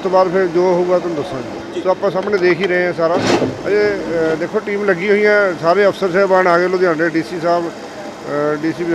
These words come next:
ਜੁਆਇੰਟ ਸੀ ਪੀ ਸਾਹਿਬ ਸਾਰੇ ਆ ਗਏ ਆ। ਸੋ ਏ ਡੀ ਸੀ ਪੀ ਫੋਰ, ਹਰ ਡਿਪਾਰਟਮੈਂਟ ਦਾ ਹਰ ਅਧਿਕਾਰੀ ਸਾਰੇ ਪਹੁੰਚ ਗਏ ਆ। ਸੋ ਕਾਰਵਾਈਆਂ ਹੋ ਰਹੀਆਂ, ਅ,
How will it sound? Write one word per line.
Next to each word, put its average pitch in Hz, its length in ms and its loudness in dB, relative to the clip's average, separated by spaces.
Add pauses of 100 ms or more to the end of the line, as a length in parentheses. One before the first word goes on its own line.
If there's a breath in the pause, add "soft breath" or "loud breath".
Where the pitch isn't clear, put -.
(300)
ਜੁਆਇੰਟ 160 300 0
ਸੀ 175 80 -4
ਪੀ 170 140 -6
ਸਾਹਿਬ 175 200 0
ਸਾਰੇ 165 280 0
ਆ 151 100 2
ਗਏ 151 180 -2
ਆ। 190 100 -2 (460)
ਸੋ 180 160 -4 (160)
ਏ 180 100 0
ਡੀ 175 200 -2
ਸੀ 190 60 -4
ਪੀ 185 80 -2
ਫੋਰ, 175 340 0 (560)
ਹਰ 214 60 6
ਡਿਪਾਰਟਮੈਂਟ 190 560 2
ਦਾ 190 80 2
ਹਰ 185 100 4
ਅਧਿਕਾਰੀ 175 480 0
ਸਾਰੇ 175 200 2
ਪਹੁੰਚ 175 280 -2
ਗਏ 190 180 2
ਆ। 208 100 2
ਸੋ 202 340 -2 (400)
ਕਾਰਵਾਈਆਂ 196 420 4
ਹੋ 180 180 2
ਰਹੀਆਂ, 214 300 0
ਅ, 165 540 -2